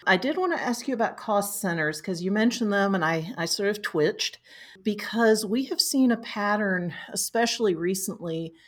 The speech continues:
where you have a technical publication or information development group that actually charges their services back to the in-house business units.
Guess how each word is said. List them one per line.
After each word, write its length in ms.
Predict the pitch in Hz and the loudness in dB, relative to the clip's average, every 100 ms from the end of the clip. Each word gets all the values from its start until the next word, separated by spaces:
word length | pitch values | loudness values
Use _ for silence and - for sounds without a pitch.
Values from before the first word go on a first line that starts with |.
| - _ | -20 _
where 320 | 202 202 202 196 | 0 2 6 4
you 220 | 190 208 | 2 -2
have 440 | 175 220 214 214 - | 0 4 4 4 0
a 520 | 185 175 170 175 185 - | 0 2 2 0 -2 -10
technical 500 | - 185 185 202 208 | -6 -4 -4 -4 -4
publication 800 | 202 202 196 190 180 165 - 180 | 0 0 0 -2 -2 -2 -2 -4
or 140 | 165 156 | -4 0
information 560 | 185 190 180 175 202 | 0 0 0 0 0
development 520 | 175 196 269 - 175 | 2 4 4 2 -2
group 340 | - 160 160 - | -2 -2 -2 -2
that 140 | 175 | 2
actually 420 | 170 202 - 240 | 2 2 0 -2
charges 600 | 233 - 190 202 214 208 | -2 0 2 4 2 -2
their 140 | 190 175 | -2 -2
services 640 | - 254 247 208 175 156 | -2 -2 0 -2 -2 -4
back 500 | - 156 165 170 - _ - _ - | 0 4 4 0 -10 _ -20 _ -12
to 400 | - 214 208 202 | -4 0 0 0
the 160 | 185 190 | -2 2
in-house 420 | 185 170 170 - | 2 2 0 0
business 460 | 165 151 123 - | 0 0 0 -4
units. 460 | 123 117 - - | -6 -10 -10 -12